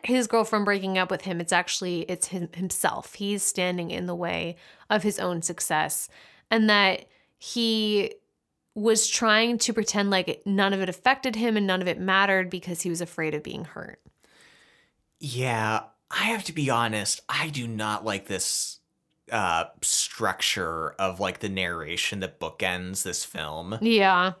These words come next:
Speaker 2: It feels really forced.
Speaker 1: Mm-hmm.
Speaker 2: Like, it's supposed to, I think, kind of be funny that he's, like, obviously spilling his guts to this, like, college personal, like, letter thing.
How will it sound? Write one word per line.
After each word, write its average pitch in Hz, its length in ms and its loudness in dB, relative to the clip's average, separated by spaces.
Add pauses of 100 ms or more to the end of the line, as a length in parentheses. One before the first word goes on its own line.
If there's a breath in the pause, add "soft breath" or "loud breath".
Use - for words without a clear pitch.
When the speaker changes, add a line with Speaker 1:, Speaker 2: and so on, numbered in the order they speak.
(140)
Speaker 2:
It 220 160 2
feels 254 500 0
really 160 380 2
forced. - 880 -2
Speaker 1:
Mm-hmm. 196 720 2 (160)
Speaker 2:
Like, 147 380 4 (180)
it's 165 180 2
supposed 170 440 4
to, 170 140 4
I 147 120 6
think, 143 300 0
kind 110 280 2
of 120 60 -2
be 127 120 0
funny 127 440 2
that 120 160 0
he's, 117 260 -4
like, 117 280 0 (340)
obviously 110 400 4
spilling 107 380 0
his 107 180 -4
guts 95 340 0
to 107 80 -6
this, 92 280 0
like, 90 280 2 (460)
college 101 640 2
personal, 92 840 -4 (180)
like, 92 260 0
letter 87 580 0 (380)
thing. 98 480 0